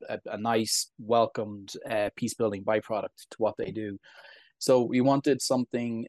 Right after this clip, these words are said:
a publication, uh, or something that just brought everything together in one place. Um,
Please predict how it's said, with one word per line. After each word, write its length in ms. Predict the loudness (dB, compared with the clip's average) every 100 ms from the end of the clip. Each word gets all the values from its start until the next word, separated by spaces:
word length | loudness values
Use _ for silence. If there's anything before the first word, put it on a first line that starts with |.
| -8
a 60 | -10
publication, 840 | -4 -2 0 0 0 -2 -6 -8
uh, 240 | -6 -4 -4
or 260 | -4 -6
something 460 | 0 2 4 4 4
that 160 | 2 0
just 200 | -8 -4
brought 320 | 2 2 2
everything 420 | 0 -4 -4 -8
together 420 | -8 0 0 0 -4
in 100 | -8
one 160 | -12 -12 -4
place. 480 | -4 -4 -8 -10 -10 -2
Um, 360 | 2 2 2